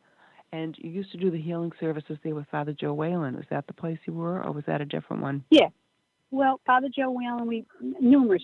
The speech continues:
Speaker 2: churches. Um, Father Aniello, numerous churches. Um, but Saint Gabriel is, is Father Larry Brogue. And, um, again, it's my hometown. And prior to covid, I, you know, I did healing services there.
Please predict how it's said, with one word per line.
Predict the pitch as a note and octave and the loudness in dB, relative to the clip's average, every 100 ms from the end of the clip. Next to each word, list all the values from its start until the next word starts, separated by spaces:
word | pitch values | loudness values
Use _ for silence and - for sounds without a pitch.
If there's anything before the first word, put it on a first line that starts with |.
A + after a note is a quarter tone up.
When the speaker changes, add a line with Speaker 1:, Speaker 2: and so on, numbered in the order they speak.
| - | -2
Speaker 2:
churches. | F#3 E3+ - - - _ _ _ | -6 -4 -8 -12 -14 _ _ _
Um, | F#3+ F3+ E3+ E3+ C#4 - | 2 4 2 0 0 4
Father | G3+ G#3+ | 4 4
Aniello, | A3+ A3 G#3 G3+ G3+ G3+ G3 | -2 -4 -2 -2 -2 -4 -2
numerous | F#3+ F#3 F#3 - - | 0 2 0 -4 -8
churches. | F3+ E3 - F#3 G3 - _ _ _ _ | -6 -6 -6 -6 -6 -10 _ _ _ _
Um, | F#3+ G3 G3 F#3+ | 2 2 2 0
but | G3+ - | -2 2
Saint | A3+ A3 | 0 6
Gabriel | A3+ G#3+ G#3+ G#3 G3 G3 G3 - _ _ _ - | 6 6 4 4 4 0 -4 -10 _ _ _ -6
is, | G3+ - | -6 -4
is | G3+ - | -4 4
Father | A3 G#3 | 4 4
Larry | G3+ G3 G3+ | 2 2 0
Brogue. | F#3+ F#3 F#3 F#3+ - _ | 0 0 0 -2 -8 _
And, | - F#3 F#3 F#3 - - | -2 0 0 -2 -4 -6
um, | G3 F#3+ - - | -6 -4 -8 -4
again, | F#3 G3+ F#3+ | 2 4 2
it's | - | 2
my | G3 | 2
hometown. | G3 G3+ G3+ - F#3+ F#3 F3+ G3 - - | 4 2 2 6 8 8 4 0 -10 -4
And | F3+ F3 F3+ | -2 0 -4
prior | - F#3+ G3 | 0 2 2
to | - - | 0 -2
covid, | G3+ F#3+ F#3 F3+ F3 _ _ _ _ _ | 4 4 6 2 0 _ _ _ _ _
I, | G3+ - | -6 -6
you | G#3+ G#3 | -4 2
know, | F#3+ F#3+ - | 4 4 0
I | F3+ | 2
did | G3 - | 2 2
healing | G3 F#3 F#3+ - | 6 8 6 2
services | F#3 F#3 - F#3 F3+ | -2 -2 -6 -6 0
there. | F#3 F#3+ G3+ | 0 0 -2